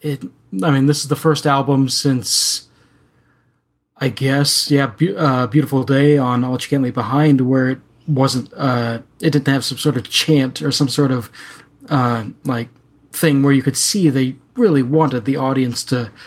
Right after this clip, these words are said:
follow along and throw their fists in the air and go along with it. It's,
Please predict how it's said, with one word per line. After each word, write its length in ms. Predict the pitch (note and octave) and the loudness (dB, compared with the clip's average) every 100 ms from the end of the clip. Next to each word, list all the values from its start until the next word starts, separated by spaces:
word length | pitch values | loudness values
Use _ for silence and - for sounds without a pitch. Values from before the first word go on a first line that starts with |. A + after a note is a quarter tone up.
| - | -20
follow 360 | - E3+ C#3+ C3+ | -2 0 0 0
along 460 | B2+ B2+ C3 C3 | 0 0 2 2
and 240 | C3 A2+ - | 0 -2 0
throw 140 | C#3 | 0
their 120 | C3 | 0
fists 320 | B2 C#3 - | 0 0 0
in 140 | C#3 B2 | 0 0
the 80 | B2 | 0
air 320 | A#2+ A#2+ B2+ | 0 0 0
and 160 | C3 | 0
go 100 | B2+ | 0
along 220 | B2 B2+ A#2+ | 0 0 -2
with 140 | A2 | -4
it. 100 | C3+ | -4
It's, 320 | D3+ C3+ - | -2 -2 -6